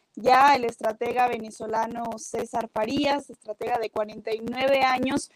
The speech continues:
pasó por, eh, la selección venezolana, pasó por la selección boliviana,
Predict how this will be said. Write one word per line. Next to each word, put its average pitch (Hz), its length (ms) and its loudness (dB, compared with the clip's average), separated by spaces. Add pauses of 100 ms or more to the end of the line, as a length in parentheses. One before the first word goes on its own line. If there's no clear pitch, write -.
(300)
pasó 269 480 6
por, 277 320 6
eh, 220 240 0
la 220 120 -4
selección 226 420 -8
venezolana, 247 800 2
pasó 220 320 -8
por 220 160 -4
la 214 80 -2
selección 214 420 -6
boliviana, 247 800 2